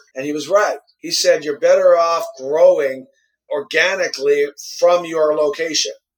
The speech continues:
So take locations that are close to where you're at and move out that way instead of just simply grabbing an opportunity fifty miles away here, thirty miles away there." And so that's what we started doing. And in the last three years, we've grown to six stores.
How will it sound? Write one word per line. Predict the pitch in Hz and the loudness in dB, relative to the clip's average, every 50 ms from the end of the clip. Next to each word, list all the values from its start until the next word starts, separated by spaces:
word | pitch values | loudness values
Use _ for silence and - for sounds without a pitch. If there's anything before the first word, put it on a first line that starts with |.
| _ _ _ _ _ | _ _ _ _ _
So | - - 208 | -10 -10 -8
take | - - 180 185 175 180 | -4 -2 -2 -2 -2 0
locations | 190 185 175 175 - 175 175 165 - 180 165 151 | 2 2 2 2 2 0 0 2 0 -2 -2 -4
that | 165 156 | -4 -4
are | 147 139 | -4 -4
close | - - 165 180 196 185 - - | -4 0 2 2 2 2 -2 -6
to | 170 160 | -8 -6
where | 156 147 147 139 | -4 -2 -2 -2
you're | 131 127 127 123 110 | -2 -4 -8 -8 -10
at | 101 98 - 123 - - _ _ _ _ _ | -10 -10 -12 -14 -14 -14 _ _ _ _ _
and | 139 135 139 139 | -12 -10 -10 -10
move | 143 156 170 180 185 180 180 | -10 -6 -4 -4 -2 2 2
out | 160 156 156 151 151 - | 2 4 4 2 0 0
that | 151 156 170 180 - - 139 | 0 0 0 0 -2 -2 -2
way | 135 123 117 110 113 117 - _ _ _ _ _ _ - | -2 -2 -2 -4 -6 -8 -10 _ _ _ _ _ _ -18
instead | 135 131 - - 165 156 | -12 -10 -6 -4 -2 -2
of | 147 143 | -2 -2
just | - - 160 147 - | -4 -4 -4 -4 -4
simply | - 170 - - 156 147 | -4 -4 -4 -6 -8 -8
grabbing | 139 - 151 156 156 156 156 156 151 | -2 0 2 2 2 2 0 -2 -6
an | 151 151 | -4 -4
opportunity | 147 147 139 139 139 139 - - 156 156 151 147 147 147 143 135 _ _ _ _ _ _ - | -2 -2 -2 -2 -4 -6 -6 -8 -6 -6 -6 -6 -6 -6 -8 -10 _ _ _ _ _ _ -8
fifty | 160 147 - - 151 147 | -8 -8 -8 -6 -8 -6
miles | 147 147 147 143 143 139 135 - | -2 -2 0 2 2 0 0 0
away | 135 135 139 143 143 143 131 | -2 0 0 2 2 2 0
here, | 127 139 143 143 143 143 143 - | 2 2 2 2 2 0 -2 -2
thirty | 139 139 139 139 139 | -2 -2 -2 -2 -4
miles | 135 135 131 131 135 131 127 | -8 -6 -6 -4 -6 -6 -6
away | 127 127 131 135 131 131 | -8 -8 -6 -4 -4 -4
there." | 135 160 160 147 - - _ - - - - - | -4 -4 -6 -6 -6 -10 _ -20 -20 -20 -20 -16
And | 160 160 | -12 -8
so | - - 185 175 | -2 0 0 2
that's | 170 190 196 214 - - - | 2 2 2 2 0 -2 -4
what | 185 180 180 | -6 -6 -6
we | 165 156 | -4 -4
started | - - - 196 190 185 175 165 160 156 | -4 0 2 2 4 4 2 0 -2 -6
doing. | 160 190 196 180 139 - _ _ _ _ _ _ _ _ - | -2 -2 -2 -2 -2 -6 _ _ _ _ _ _ _ _ -8
And | 143 143 147 151 | -6 -4 -4 -4
in | 151 | -4
the | 151 147 | -4 -2
last | 147 156 156 170 170 165 - - | -2 0 0 0 0 -2 -4 -8
three | 180 180 180 170 | -8 -6 -6 -6
years, | 156 151 151 151 160 175 170 160 | -2 0 0 0 2 0 -2 -4
we've | 143 147 143 143 | -6 -10 -10 -10
grown | - 143 147 151 165 165 | -6 -2 0 0 0 -2
to | 151 139 | -4 -4
six | - - - 165 147 - - | -2 -2 -4 -4 -4 -6 -6
stores. | - - 147 143 143 139 139 143 151 147 - - _ | -4 0 2 2 4 4 2 0 0 -4 -8 -14 _